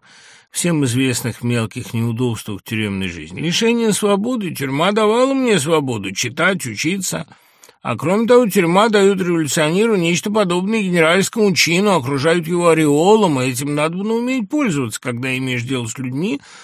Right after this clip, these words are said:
которых ты против воли их толкаешь на путь к свободе. Слуга классовых врагов моих, жандармский ротмистр, оказался добродушным человеком, тучный, краснонос, видимо, пьяница.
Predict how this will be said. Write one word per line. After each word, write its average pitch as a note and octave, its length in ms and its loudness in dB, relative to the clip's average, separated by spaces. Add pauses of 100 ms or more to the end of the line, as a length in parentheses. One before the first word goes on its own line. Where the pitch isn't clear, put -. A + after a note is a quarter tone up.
(140)
которых C3 540 -2
ты A#2+ 180 -4
против A2 540 -6
воли B2+ 220 -2
их G#3 160 -2
толкаешь D3 480 -4
на D#3+ 140 -2
путь D#3 220 -6
к - 60 -10
свободе. D3+ 480 -2 (800)
Слуга C4+ 440 2
классовых C#3 560 0
врагов G3+ 480 0
моих, E3+ 320 0
жандармский C#3+ 960 0
ротмистр, E3 840 -4
оказался G3+ 580 -2
добродушным G#3+ 720 -2
человеком, B2+ 480 -4
тучный, F#3 480 -4
краснонос, D3 680 -4
видимо, F3+ 360 -4
пьяница. E3 720 -8